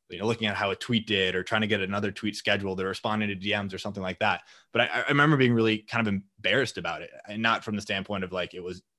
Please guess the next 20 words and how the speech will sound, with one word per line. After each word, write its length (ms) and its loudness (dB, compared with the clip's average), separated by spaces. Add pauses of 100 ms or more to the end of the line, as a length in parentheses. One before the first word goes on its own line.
(140)
it, 200 2
it 60 6
wouldn't 240 12
have 40 10
been 80 8
the 60 6
end 60 6
of 60 6
the 80 4
world, 220 4
obviously, 340 -2
if 100 -4
anybody 240 -4
would 80 -6
have 80 -14
found 220 -4
out 140 -4
about 240 -10
it. 100 -14
But 200 0